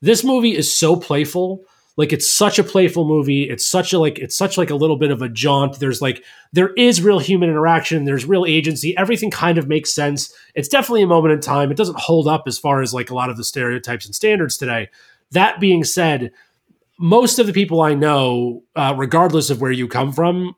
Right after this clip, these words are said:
with very few exceptions, which, you know, because I don't have bigot friends, uh, but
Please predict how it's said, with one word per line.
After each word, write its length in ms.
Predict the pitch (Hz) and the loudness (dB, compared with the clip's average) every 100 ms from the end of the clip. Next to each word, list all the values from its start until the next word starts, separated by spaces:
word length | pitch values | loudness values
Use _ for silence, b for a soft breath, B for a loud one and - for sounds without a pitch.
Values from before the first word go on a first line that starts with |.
| _ _ - | _ _ -6
with 280 | 143 139 139 | 0 0 0
very 280 | 131 139 | 0 2
few 180 | 135 127 | 0 -2
exceptions, 420 | 120 139 110 120 | -2 -2 -2 -4
which, 280 | 117 - - | -6 -8 -12
you 100 | 127 | -10
know, 180 | 110 101 | -10 -10
because 240 | 113 120 113 | -12 -10 -8
I 80 | 113 | -8
don't 180 | 117 - | -8 -10
have 220 | 101 101 | -12 -12
bigot 240 | 113 104 | -12 -12
friends, 360 | - 113 95 - b b b - | -8 -8 -10 -18 b b b -2
uh, 260 | 139 131 131 143 | 0 0 -4 -2
but 240 | 147 | -2